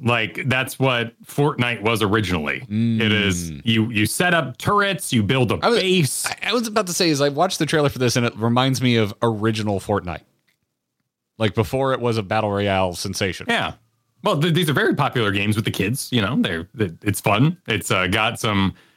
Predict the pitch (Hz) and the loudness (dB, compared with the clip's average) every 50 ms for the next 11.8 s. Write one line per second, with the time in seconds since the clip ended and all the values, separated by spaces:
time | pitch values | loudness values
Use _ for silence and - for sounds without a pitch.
0 | _ _ _ _ _ _ _ _ _ - 143 143 135 135 151 151 127 101 120 123 | _ _ _ _ _ _ _ _ _ -2 0 2 2 2 2 2 2 2 2 2
1 | 139 175 156 - - 123 104 98 101 110 101 90 104 117 120 117 113 110 117 110 | 2 2 2 0 0 0 2 2 2 0 0 0 0 2 2 2 2 4 2 2
2 | 104 113 113 117 113 113 113 113 110 104 90 110 104 107 113 120 123 123 127 131 | 2 2 2 2 2 2 2 2 2 2 2 0 0 2 2 2 2 2 2 0
3 | 123 - 117 101 95 92 107 117 110 117 113 - - 139 117 104 98 92 95 107 | 0 2 0 0 2 2 0 0 0 -2 -4 -2 0 0 2 2 2 0 0 0
4 | 135 170 190 147 117 120 120 123 123 123 - 120 131 127 - 143 135 147 135 - | 0 0 0 0 0 0 2 2 0 0 -2 -2 -2 0 2 2 0 0 0 -2
5 | 151 156 151 143 120 - - - 113 117 135 135 139 139 143 147 151 143 - - | -2 0 0 0 -2 -4 -4 -4 -4 -2 0 0 0 0 0 0 0 -2 0 0
6 | 120 120 127 135 139 147 156 151 120 131 127 131 165 196 165 92 80 78 76 - | 0 0 2 2 2 2 2 2 2 0 0 0 0 0 0 0 -2 -4 -6 -10
7 | - - _ _ _ _ _ _ _ _ _ - 123 147 147 113 101 - _ _ | -12 -20 _ _ _ _ _ _ _ _ _ -2 -2 0 0 -2 -6 -8 _ _
8 | - 165 151 131 113 110 107 139 165 131 101 95 - - 95 98 98 92 85 101 | -14 -10 -6 -4 -2 -2 0 0 0 -2 -2 -2 -2 -2 -2 -2 -2 0 0 -2
9 | 95 87 95 98 98 - 113 - - 98 - 98 95 95 120 151 180 180 185 185 | -2 0 -2 -2 -2 -2 -2 -2 -2 -2 -2 0 0 0 0 0 0 0 2 2
10 | 185 185 180 160 175 160 127 165 185 - - - - 76 - 80 98 104 - - | 2 2 2 2 0 0 2 2 0 0 -2 -2 -2 -2 -2 -2 -2 -2 0 0
11 | 165 - 117 110 131 175 - - - - - - 139 - - | -2 -2 0 0 0 -2 -2 -4 -4 -6 -6 -6 -8 -10 -16